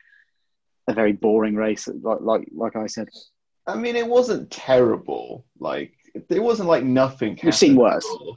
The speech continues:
Speaker 2: Like, oh, oh, absolutely. Like, France
Speaker 1: Mm.
Speaker 2: twenty nineteen was, like, a low point for Formula One, just one of the dullest races ever. It wasn't anywhere near that, but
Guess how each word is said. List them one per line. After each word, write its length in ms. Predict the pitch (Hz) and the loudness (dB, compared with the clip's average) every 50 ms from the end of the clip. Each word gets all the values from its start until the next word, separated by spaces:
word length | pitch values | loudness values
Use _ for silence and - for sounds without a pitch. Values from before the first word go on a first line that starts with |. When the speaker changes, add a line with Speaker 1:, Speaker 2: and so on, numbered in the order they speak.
| _ - | _ -4
Speaker 2:
Like, 200 | 147 135 131 180 | -2 -2 0 2
oh, 200 | 226 226 180 147 - | 4 4 4 4 2
oh, 100 | - 147 | 2 2
absolutely. 720 | 139 151 - - - - 101 110 117 120 - - 78 71 | 2 2 0 -2 -6 -8 -4 -2 -2 -2 -2 -4 -8 -8
Like, 260 | 71 71 71 - - | -8 -8 -10 -10 -6
France 360 | _ 123 120 117 110 95 - - | _ 0 2 2 2 0 -2 -6
Speaker 1:
Mm. 40 | |
Speaker 2:
twenty 220 | - 123 113 107 101 | -8 -6 -6 -6 -6
nineteen 580 | 107 107 104 104 98 - 110 107 107 104 95 | -6 -6 -6 -6 -8 -6 -6 -4 -4 -6 -8
was, 160 | 90 87 - - | -10 -10 -10 -10
like, 180 | 95 87 - - | -10 -10 -10 -10
a 80 | - 113 | -8 -6
low 280 | 110 110 110 110 110 | -2 0 0 0 0
point 300 | 107 _ - 104 104 95 | -2 _ -10 -12 -10 -10
for 100 | - 107 | -12 -16
Formula 460 | 104 - - 107 101 101 101 104 101 | -12 -8 -8 -8 -6 -6 -8 -8 -6
One, 240 | 101 101 101 98 95 | -6 -6 -6 -6 -8
just 160 | 90 - - | -12 -14 -12
one 100 | 104 101 | -12 -12
of 80 | 98 95 | -10 -8
the 80 | 95 107 | -6 -4
dullest 300 | 107 104 104 98 - - | -4 -4 -4 -6 -8 -8
races 320 | 104 101 101 - 98 101 | -8 -8 -10 -10 -8 -6
ever. 220 | 110 107 107 107 | -6 -4 -4 -4
It 60 | 98 139 | 0 0
wasn't 280 | 165 180 165 156 - | 2 2 2 0 -2
anywhere 420 | - 135 139 131 123 123 117 113 110 | 0 0 2 4 4 4 4 2 0
near 260 | 110 113 110 107 104 | -2 -2 -2 -2 -4
that, 380 | - 107 107 107 - - - | -4 -4 -4 -4 -6 -10 -10
but 300 | - 110 110 107 - - | -8 -6 -4 -4 -6 -8